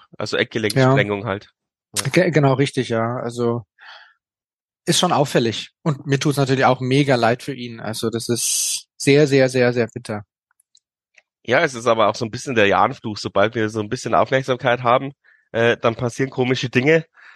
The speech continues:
Speaker 1: Ähm, wie-, Kennedy war, glaub ich, der allererste Spieler vom Jan, der bei den Elf Freunden ein Interview bekommen hat.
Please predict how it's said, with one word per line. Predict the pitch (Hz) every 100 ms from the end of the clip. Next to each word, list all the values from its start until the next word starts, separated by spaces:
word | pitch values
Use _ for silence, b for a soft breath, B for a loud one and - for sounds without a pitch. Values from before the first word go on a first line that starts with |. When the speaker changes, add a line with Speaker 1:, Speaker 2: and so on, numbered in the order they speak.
| B -
Speaker 1:
Ähm, | 113 113 113 123 120
wie-, | - - -
Kennedy | 127 127 135 131
war, | 120
glaub | 127 120
ich, | 131
der | 123 113 -
allererste | 117 131 113 127 - 127
Spieler | - - 139 139
vom | 123 117
Jan, | 107 123 131
der | 120
bei | 117 113
den | 113
Elf | 113 117 -
Freunden | - - 120 135 - 120
ein | 98
Interview | 131 151 147 160
bekommen | 151 156 156 151
hat. | 151